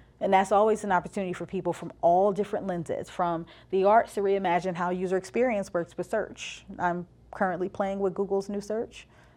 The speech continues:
I would implore anyone else who can sign up for, um, any of Google's labs to play with them. They are changing the way we consume information. It's changing the way we understand it. And as a result, it's gonna be about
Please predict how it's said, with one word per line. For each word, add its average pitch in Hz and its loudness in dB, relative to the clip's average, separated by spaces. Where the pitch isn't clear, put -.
I 165 4
would 170 0
implore 180 0
anyone 175 -4
else 170 -4
who 214 -4
can 190 -2
sign 185 -2
up 190 -2
for, 175 0
um, 175 -4
any 180 -2
of 165 -4
Google's 185 -4
labs 208 -2
to 170 -6
play 180 0
with 220 -4
them. 262 -4
They 196 4
are 185 2
changing 233 0
the 202 0
way 180 -2
we 175 -8
consume 180 -8
information. 170 -6
It's 165 -8
changing 175 -2
the 165 -4
way 160 0
we 165 -8
understand 165 -8
it. 208 -8
And 214 -2
as 202 2
a 196 0
result, 202 2
it's 165 -4
gonna 185 -8
be 190 -2
about 175 -2